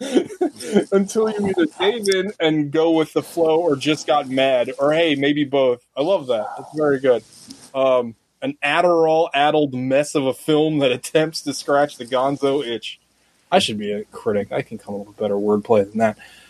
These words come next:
Uh, the movie fucking sucked. T J Istanbul, Mulehole Radio. Um, <laughs> this, this movie just is so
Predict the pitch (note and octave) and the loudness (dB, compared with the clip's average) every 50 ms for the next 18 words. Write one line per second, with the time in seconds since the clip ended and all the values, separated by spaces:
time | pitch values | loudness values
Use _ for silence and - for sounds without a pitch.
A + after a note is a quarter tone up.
0 | _ _ _ _ - B2+ A#2+ A#2+ C3 B2+ D#3+ A3 A3+ G#3+ G3 F#3 E3 D3+ - - | _ _ _ _ -2 0 2 2 2 2 2 2 2 2 2 2 0 0 0 0
1 | G#3+ G#3 G#3 F#3+ E3 - - - A#3 C4+ C4+ G#3 - - - - - _ - F#3 | 0 0 0 0 -2 0 0 2 2 2 2 0 -2 -6 -14 -16 -16 _ -6 -6
2 | G#3 G3 G#3+ G3 F3+ D#3+ - - F#3+ G#3+ A3 G3+ D#3 C3 A#2+ A#2 A#2 B2 C3+ D3+ | -2 0 0 0 0 0 -2 -2 0 0 0 0 0 0 0 0 0 0 2 2
3 | E3 D#3 E3 F3 F3+ E3+ D#3+ D#3 D#3+ F3 F3+ D#3+ A2+ G#2+ G#2 G#2 A2 - _ _ | 2 4 2 2 2 2 2 2 0 0 -2 -2 -2 -2 -2 -4 -4 -6 _ _
4 | _ - - - - - _ - D#3 E3 E3 E3 D#3+ D#3 D3+ D3+ D3 D3 D3 C#3+ | _ -20 -20 -20 -20 -10 _ 0 2 2 4 4 4 4 4 2 2 0 -2 -6
5 | - _ _ _ - - - _ - - - - - - - - - _ - - | -10 _ _ _ -4 -4 -2 _ 0 0 0 0 -2 -2 -2 -6 -18 _ -12 -12
6 | - - - - - - - - - A3 A#3 G#3 - - - D#4 C#4 B3 - - | -10 -8 -6 -6 -4 -4 -4 -2 0 0 0 0 -2 -2 0 0 0 0 0 0
7 | F#4 E4 G3 E3 D3+ C#3 C3 - D#3+ F3+ E3 D3+ - D3+ D3 - - - - - | 0 0 0 0 -4 -6 -6 -4 -4 -4 -4 -6 -6 -6 -6 -6 -6 -8 -2 2
8 | E3+ E3 F#3+ G3 | 4 4 4 2